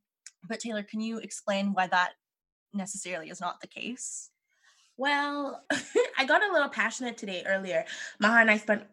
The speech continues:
Speaker 2: a couple hours outside and it was glorious until it got too cold. Um, but I got a little passionate because everything that we do religiously,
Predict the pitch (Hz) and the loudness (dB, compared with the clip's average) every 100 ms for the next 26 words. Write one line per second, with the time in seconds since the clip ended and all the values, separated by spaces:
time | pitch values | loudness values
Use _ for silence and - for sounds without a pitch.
0 | - 185 170 226 202 - 190 190 180 180 | -2 0 0 0 -2 -2 0 0 -2 -4
1 | 185 - 170 180 175 180 170 185 170 160 | -6 -6 -8 -8 -12 -16 -14 -10 -8 -10
2 | - 196 277 - - - - 208 202 185 | -8 -6 -8 -10 -20 -20 -8 -4 -2 -2
3 | 180 170 - 208 - 170 127 240 - - | -4 -6 -6 -6 -6 -8 -8 -12 -12 -20
4 | - - - 220 220 226 214 208 254 262 | -20 -12 4 8 8 6 2 6 8 10
5 | 320 349 330 302 - 220 247 254 214 233 | 8 6 4 2 4 0 0 -4 -6 -6
6 | 247 214 214 _ - _ _ _ - 330 | -2 -2 -4 _ -20 _ _ _ 4 4
7 | 339 403 370 349 302 214 240 208 220 226 | 2 -6 -6 -4 -4 -2 -4 -2 -2 -2
8 | 202 196 190 220 - 294 330 | -2 -2 -6 -6 -4 -2 -2